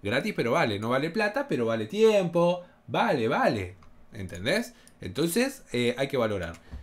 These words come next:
Va a tener fecha de vencimiento el curso gratis y cual-, cualquier contenido más gratis que tenga va a tener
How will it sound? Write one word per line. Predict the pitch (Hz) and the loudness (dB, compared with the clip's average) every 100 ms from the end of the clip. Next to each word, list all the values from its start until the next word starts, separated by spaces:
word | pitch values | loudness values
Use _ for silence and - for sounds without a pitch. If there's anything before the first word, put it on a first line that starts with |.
| - - - | -16 -16 0
Va | 127 | 4
a | 165 | 4
tener | 151 147 | 2 0
fecha | 147 147 | 0 2
de | 139 | 2
vencimiento | 127 135 147 147 | 0 -2 -2 0
el | 131 | 0
curso | 135 127 127 | -2 -2 0
gratis | 147 196 196 180 - | 2 2 0 -4 -6
y | 131 | -10
cual-, | - 143 143 147 139 | -2 2 4 2 0
cualquier | - 147 190 | 0 0 0
contenido | 190 170 165 170 156 | -2 -2 0 0 0
más | 156 165 | 0 2
gratis | 147 156 160 147 | 2 2 0 -2
que | 131 | -4
tenga | 139 175 214 180 | -2 -4 0 0
va | 127 120 | 2 2
a | 117 | 2
tener | 117 120 127 | -2 -2 -2